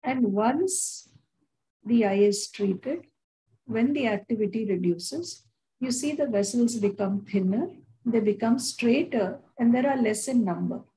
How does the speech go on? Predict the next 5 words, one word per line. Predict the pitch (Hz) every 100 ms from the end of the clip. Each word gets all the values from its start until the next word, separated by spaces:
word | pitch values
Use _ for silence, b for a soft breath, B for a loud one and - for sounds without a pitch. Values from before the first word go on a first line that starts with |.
| _ _ _ 240
because | 233 285 233
the | 262 -
ends | - 226 277 381 381 - -
start | - 233 208 196
shrinking. | - - 262 254